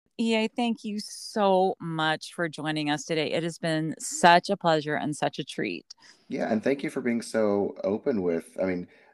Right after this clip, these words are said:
Speaker 2: the questions that we asked you are, I'm sure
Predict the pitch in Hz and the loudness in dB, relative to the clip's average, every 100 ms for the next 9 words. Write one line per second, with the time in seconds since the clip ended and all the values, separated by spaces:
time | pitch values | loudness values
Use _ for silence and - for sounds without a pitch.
0 | _ _ - 117 113 101 92 135 117 92 | _ _ -4 0 2 2 0 0 -4 -2
1 | 87 87 90 98 - 95 87 85 85 - | 0 2 2 0 -4 -2 -2 -2 -6 -10
2 | _ _ _ _ _ _ _ 113 101 - | _ _ _ _ _ _ _ -4 -4 -2
3 | 110 110 - | 0 0 -4